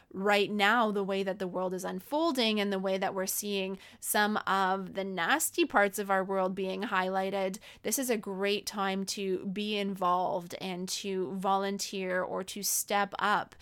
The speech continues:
and to be part of that solution as we're resetting out of the other end of this global pandemic. And how can you make that a really, really meaningful, impactful, and exciting project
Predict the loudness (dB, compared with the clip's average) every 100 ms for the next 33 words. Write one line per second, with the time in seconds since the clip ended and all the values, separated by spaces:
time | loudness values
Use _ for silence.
0 | -18 -8 -2 -2 -2 -4 -4 -4 -4 -4
1 | 4 4 4 4 2 2 -4 -2 -4 -4
2 | -4 -2 -4 -2 -2 -2 -4 -2 -2 -2
3 | -4 -4 -4 -4 -2 -2 -4 -4 -4 -4
4 | -6 -6 -4 -4 -6 -8 -8 -6 -6 -4
5 | -6 -6 -8 -4 -4 -4 -8 -10 -10 -2
6 | -2 -2 -6 -4 0 2 0 -2 -20 -6
7 | 0 4 4 4 0 0 2 4 2 0
8 | -4 -2 0 0 0 0 0 0 0 0
9 | -2 -4 -4 -4 -4 -4 -4 -4 -4 -4
10 | -4 -6 -8 -4 -2 2 2 2 -2 -6
11 | -2 -2 0 -6 -8